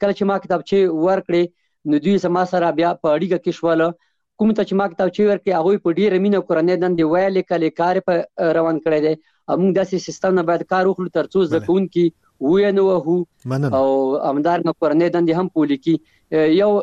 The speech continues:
Speaker 1: ټولګي کې یو زده کوونکی بل و، یعنې زه تقریباً نگران هم وم. ورته ومویل چې اوس دلته د لباس خبره ده، که کوم زده کوونکی چې لباس یې نه وي عملي کړی، په صنفونو کې نه پرېښودل کېږي. اما زده کوونکي ته مې وویل چې ته ولې خپل لباس کې نه راځې؟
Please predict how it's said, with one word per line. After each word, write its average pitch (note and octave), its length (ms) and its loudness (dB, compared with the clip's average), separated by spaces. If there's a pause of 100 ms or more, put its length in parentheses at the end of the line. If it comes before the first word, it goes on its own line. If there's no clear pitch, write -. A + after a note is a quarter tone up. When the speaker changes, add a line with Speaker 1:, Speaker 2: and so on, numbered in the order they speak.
Speaker 1:
ټولګي G3 380 -2
کې - 100 -6
یو G#3 140 2
زده F#3 140 -2
کوونکی G#3 420 0
بل G3 180 0
و، G3 140 2
یعنې D#3+ 460 -4
زه F3+ 180 0
تقریباً F3+ 460 -2
نگران D#3+ 480 2
هم F3 220 0
وم. C#3+ 160 -2 (240)
ورته E3 220 -2
ومویل G3+ 200 2
چې E3+ 400 0
اوس G3+ 120 -2
دلته E3+ 440 0 (200)
د - 20 -2
لباس E3 380 0
خبره F3 280 -2
ده، D3 160 0
که D#3 220 -2
کوم G3 200 0
زده F3 140 0
کوونکی F#3 320 0
چې - 120 -6
لباس E3 400 0
یې F3+ 40 -2
نه F#3 120 2
وي F#3 140 4
عملي C3+ 340 0
کړی، C#3 240 -2
په - 420 -12
صنفونو F3+ 340 0
کې F3+ 260 0
نه F3 340 2
پرېښودل B2+ 540 -4
کېږي. A#2+ 380 -8 (400)
اما G3+ 240 0
زده F#3 120 -2
کوونکي G3 300 -2
ته G3 100 -2
مې F#3+ 80 0
وویل G3 320 2
چې F3 380 0
ته G3 80 0
ولې F#3+ 300 0
خپل D3+ 260 -4
لباس C#3+ 260 -2
کې - 140 -8
نه C3+ 120 0
راځې؟ B2+ 280 0